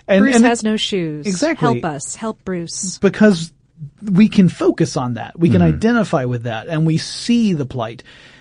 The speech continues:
Speaker 1: When you look at a big one, big group of people, either we have problems processing it or the problem itself seems so huge that we, we're paralyzed.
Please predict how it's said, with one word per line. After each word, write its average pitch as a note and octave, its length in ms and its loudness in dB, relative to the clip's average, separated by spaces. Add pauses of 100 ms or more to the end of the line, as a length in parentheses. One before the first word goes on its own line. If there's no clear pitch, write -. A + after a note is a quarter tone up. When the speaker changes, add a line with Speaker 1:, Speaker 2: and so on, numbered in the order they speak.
(120)
Speaker 1:
When F#3 160 4
you F#3+ 140 4
look G#3+ 200 4
at G#3 100 4
a E3 40 2
big G#3+ 240 2
one, D#3 220 0 (520)
big G3+ 180 2
group G3+ 200 0
of E3+ 100 -2
people, D3+ 680 2
either F#3 460 6 (120)
we F3 180 4
have F3 180 4
problems F#3+ 480 0
processing F3+ 600 2
it D3 180 -6
or F#3+ 240 6
the E3 80 0
problem E3+ 460 0
itself D#3+ 540 0
seems E3 400 0
so D#3 140 2
huge C3+ 540 2
that D3 160 -2
we, E3 180 -2 (380)
we're D#3+ 180 4
paralyzed. - 760 -4